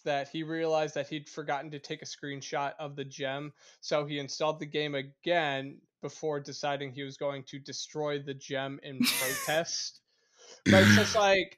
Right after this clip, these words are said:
Speaker 1: at that point, dude, it's just like, you've already spent the money, you, you've given the,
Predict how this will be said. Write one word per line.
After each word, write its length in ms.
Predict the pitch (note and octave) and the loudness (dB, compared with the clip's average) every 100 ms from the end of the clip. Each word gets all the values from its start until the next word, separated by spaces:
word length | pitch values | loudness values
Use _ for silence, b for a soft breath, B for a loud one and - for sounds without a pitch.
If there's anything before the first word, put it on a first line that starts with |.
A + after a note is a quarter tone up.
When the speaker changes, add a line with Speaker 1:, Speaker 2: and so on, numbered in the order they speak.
| - | -2
Speaker 1:
at 200 | F3+ G#3 | 0 4
that 240 | A3 C4 | 2 2
point, 340 | G3+ G3 E3 E3+ | 0 -4 -4 -4
dude, 380 | D#3+ E3 D#3 - | -2 -2 -4 -10
it's 240 | F3+ D3 - | -14 -12 -10
just 200 | D#3+ E3+ | -8 -2
like, 380 | D3+ D3 - _ _ _ _ _ _ A3 | -2 -4 -10 _ _ _ _ _ _ -12
you've 320 | E3 E3 D#3 | -8 -4 0
already 260 | F3+ G#3+ | 2 0
spent 300 | G3 - F3 | -2 -2 -2
the 60 | G3+ | -2
money, 440 | F3 C3+ C#3 C#3 | -2 -2 -2 -6
you, 360 | C#3+ D#3 D3 D3 | -8 -8 -6 -6
you've 340 | E3 D#3 C#3+ C#3 | -6 -8 -8 -4
given 540 | F3+ F3+ F#3+ F3+ F3 - _ - F3+ D#3 D3+ | -2 0 -2 -4 -6 -10 _ -20 -20 -18 -14
the, 580 | D#3 D3+ D3+ D3+ D3 D3 | -8 -6 -4 -6 -8 -12